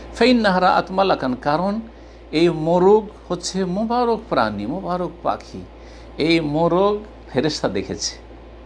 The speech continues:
আর ফেরেশতা মানে রহমত রয়েছে। আর একটি হাদিস রয়েছে, আবু দাউদের হাদিস, নবী সাল্লাল্লাহু আলাইহি ওয়াসাল্লাম থেকে সহিহ সূত্রে প্রমাণিত। নবী সাল্লাল্লাহু আলাইহি ওয়াসাল্লাম বলেছেন, "লা তাসুবুদ্দিক", তোমরা মোরগকে গালমন্দ করিও না,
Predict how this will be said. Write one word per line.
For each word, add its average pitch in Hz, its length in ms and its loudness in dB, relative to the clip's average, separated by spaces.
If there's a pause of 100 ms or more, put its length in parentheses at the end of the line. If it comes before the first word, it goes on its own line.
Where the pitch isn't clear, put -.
আর 90 140 -6
ফেরেশতা 104 420 -2
মানে 127 280 0 (160)
রহমত 110 400 -6
রয়েছে। 73 280 -14 (1400)
আর 160 200 4
একটি 190 220 0
হাদিস 202 340 0
রয়েছে, 170 320 2
আবু 143 260 0
দাউদের 143 400 2
হাদিস, 123 220 -2
নবী 127 40 -2
সাল্লাল্লাহু 143 200 -6
আলাইহি 147 260 -4
ওয়াসাল্লাম 139 300 -4
থেকে 135 160 -4
সহিহ 143 260 0
সূত্রে 143 320 -6
প্রমাণিত। 110 460 -4
নবী - 0 -
সাল্লাল্লাহু 95 280 -2
আলাইহি 110 100 -4
ওয়াসাল্লাম 135 320 -2
বলেছেন, 113 280 -2
"লা 175 220 0
তাসুবুদ্দিক", 127 840 -2
তোমরা 160 260 0
মোরগকে 185 580 0
গালমন্দ 127 500 0
করিও - 300 -10
না, 76 100 -16